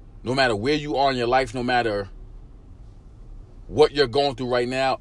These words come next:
everybody's role is significant. Everybody's role is significant. And that man, I don't think he was necessarily thinking about all of that as he was just living his life and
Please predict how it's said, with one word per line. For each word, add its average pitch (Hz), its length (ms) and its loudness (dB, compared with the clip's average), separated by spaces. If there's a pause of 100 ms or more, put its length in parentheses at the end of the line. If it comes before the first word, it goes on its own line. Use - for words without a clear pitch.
(100)
everybody's 123 640 0
role 113 500 4
is 110 280 -2
significant. 107 1120 -6 (2000)
Everybody's 131 560 6
role 113 220 2
is 101 80 -4
significant. 95 540 -10 (600)
And 95 120 -6
that 131 180 6
man, 143 320 0
I 120 100 8
don't 147 160 4
think 139 180 -2
he 143 100 -6
was 120 160 -6
necessarily 135 480 0
thinking 123 720 -2
about 117 300 6
all 123 240 4
of 92 100 -6
that 131 220 6
as 110 100 -2
he 127 160 -6
was 107 320 -6 (380)
just 113 200 -4
living 123 220 4
his 107 140 -4
life 131 320 4
and 101 320 -8